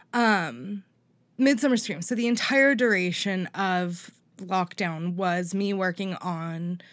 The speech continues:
stuff for Midsummer Scream and Scare Fair. But I knew about Midsummer Scream before I knew about Scare Fair. I even knew about Midsummer Scream before I even knew about P C E, let's be honest.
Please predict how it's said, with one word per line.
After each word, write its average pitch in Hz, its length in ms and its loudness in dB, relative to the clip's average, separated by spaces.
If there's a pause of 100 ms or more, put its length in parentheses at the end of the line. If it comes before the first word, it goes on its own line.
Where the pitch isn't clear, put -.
(800)
stuff 226 380 2
for 240 120 -2
Midsummer 208 400 2
Scream 180 400 -6
and 196 240 -4
Scare 156 340 -6
Fair. 135 420 -14 (680)
But 185 480 2 (920)
I 226 120 8
knew 220 220 10
about 185 220 2
Midsummer 190 320 -4
Scream 330 340 0
before 220 260 0
I 196 80 2
knew 185 140 -2
about 165 180 -6
Scare 127 240 -8
Fair. - 240 -18 (300)
I 247 100 6
even 311 140 4
knew 247 120 4
about 208 240 2
Midsummer 208 300 -2
Scream 202 200 -4
before 185 220 -2
I 190 100 0
even 180 160 -2
knew 180 120 -2
about 165 180 -8
P 185 160 -6
C - 140 -10
E, 190 400 -6
let's 180 260 -6
be 175 140 -4
honest. 190 640 -4